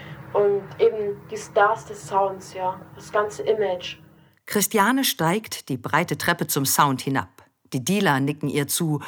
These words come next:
Speaker 2: fragen, ob sie was will. Aber sie hat schon. Die feste Folie der Tablettenpackung knistert verlockend unter dem Druck ihrer Finger in der Jackentasche.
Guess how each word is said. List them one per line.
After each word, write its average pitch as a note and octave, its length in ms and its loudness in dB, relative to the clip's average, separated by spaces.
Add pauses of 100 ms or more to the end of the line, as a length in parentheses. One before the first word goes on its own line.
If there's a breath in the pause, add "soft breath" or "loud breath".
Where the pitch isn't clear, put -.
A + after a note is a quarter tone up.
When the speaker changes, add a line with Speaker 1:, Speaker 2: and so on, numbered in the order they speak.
(140 loud breath)
Speaker 2:
fragen, D#3+ 560 4
ob - 140 -6
sie C3+ 120 -2
was C3 220 0
will. C#3+ 260 0 (420 loud breath)
Aber A#3+ 200 2
sie B3 160 -2
hat - 180 -2
schon. G#2+ 380 -6 (760 loud breath)
Die G#3 60 -2
feste C4+ 400 2
Folie B3 560 0
der C3+ 220 -6
Tablettenpackung D#3+ 920 -2
knistert F3 540 -2
verlockend D3+ 580 -2
unter C#3+ 220 -4
dem C3+ 160 -2
Druck E3+ 260 -6
ihrer C#3+ 180 -4
Finger D3 460 -2
in D#3+ 80 -2
der E3 80 2
Jackentasche. B2+ 680 -4